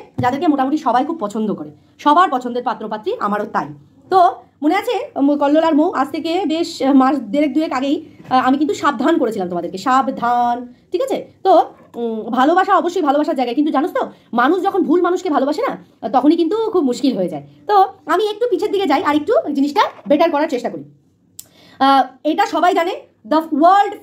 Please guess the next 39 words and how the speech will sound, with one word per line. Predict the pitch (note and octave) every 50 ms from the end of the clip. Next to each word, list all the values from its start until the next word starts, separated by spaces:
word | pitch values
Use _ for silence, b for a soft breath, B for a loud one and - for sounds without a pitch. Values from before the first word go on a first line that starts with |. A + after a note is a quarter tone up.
| - E4
famous | E4+ F4+ F4+ F4+ F#4+ F#4+ - D#4
ওয়াইটির | C4+ D4 D4 - E4 F4+ D#4 -
যে, | - E4 D#4+ E4+ F4 E4 B B B B
আম, | A#3+ B3 B3 B3 B3 A#3+ A#3+ A#3+ A#3 A#3+ A#3 A3+
মিট | D4+ F#4+ F#4 G#4+
আপ | G#4+ -
হয়েছিল, | F4 D4+ D4+ D4 D#4
সেটা | F#4 - D4+ E4 D#4
হয়েছিল | E4 D#4+ - D#4 E4+ G4
মৌয়ের | D4+ A#3+ B3+ C4+ B3+ A#3+ G#3+
মিট | G3 F#3+
আপ, | D#3 D3 b b b b b
যে | G3+ C4 F4+ G4
মিট | E4 D#4+ D#4+
আপটা | D4+ D4+ - - D4
কিন্তু | C#4+ C#4 C4+ F#4 G#4 A4 -
ইতিহাস | E4 D#4+ D#4+ E4 E4+ E4+ F#4 F4 -
গড়ে | E4+ E4 E4
দিয়েছিল | D#4 D4 C#4+ C#4+ B3+ G#3
ওয়াইটিতে। | F3+ F#3+ B3+ C#4+ C#4+ B3+ A#3 - D#3+ D3 - B B B B B -
কি | F4 G4+
হয়েছিল? | G#4 G#4+ G#4+ G#4 G4 A4+ C5 B B B B
আমাদের | - D4 F4 G4 G#4 G#4 A4 A4+ A4+
সবার | A4+ E4+ D4+ E4+ F4 F4+
প্রিয় | D4 D#4 D4+ D#4+ D#4+
গীতাদি | C4 - D4 - A#3+ C#4 G3+ F3 - - _ -
আর | B3+ C4+ D4+ C#4+ A#3 F#3 F#3
opposite | C4+ D4 E4 G4+ G4 A4 G#4+ -
side | G4 D4+ D4 D4 -
থেকে | D#4 D#4+ D#4+ D#4 -
আসা | A#3+ C4 D#4+ D4+ C4+ F3 - b b b b b F#3+
দলনেত্রী | G#3 D4 E4 F4 F#4 F4+ F#4 F#4 F#4 F#4+ F#4 F#4
কাম | - D#4 D4 D4+ D4
ডাইনি | - D4 D4+ D#4+ F4 E4 E4+ F4 F4 - -
কাম | D#4 D4+ D4 D4+ D4
শকুনি | D4 E4 E4 E4 E4+ D#4+ E4+ E4+ E4 D#4+
কাম | - D4+ D4+ D4+
বিএড | C#4+ C4+ D4+ D#4+ E4 E4 E4 E4 E4 E4 E4
কাম, | - D#4 D4+ D4+ D4 D4 B